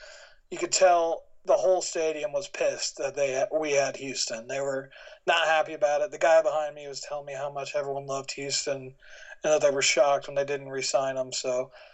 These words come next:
you know, it was his biggest game by far. I wouldn't say he's played that well in a Colts jersey, but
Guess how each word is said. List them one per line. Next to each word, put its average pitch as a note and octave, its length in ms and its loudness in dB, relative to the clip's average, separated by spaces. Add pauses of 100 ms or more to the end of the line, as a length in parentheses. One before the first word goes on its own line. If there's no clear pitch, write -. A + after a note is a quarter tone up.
(380)
you E3+ 80 -2
know, F3 100 4
it - 20 4
was F3+ 120 0
his E3 100 -6
biggest E3 300 0
game D#3 240 -2
by C3 160 2
far. D#3 300 4
I C3 80 0
wouldn't D3+ 280 -2
say C3+ 220 -6
he's C3+ 140 -12
played C3+ 380 -4
that C#3 260 0
well C#3 380 4
in B2+ 40 -6
a - 80 -8
Colts C#3+ 300 -2
jersey, C#3 360 -4
but B2+ 240 -4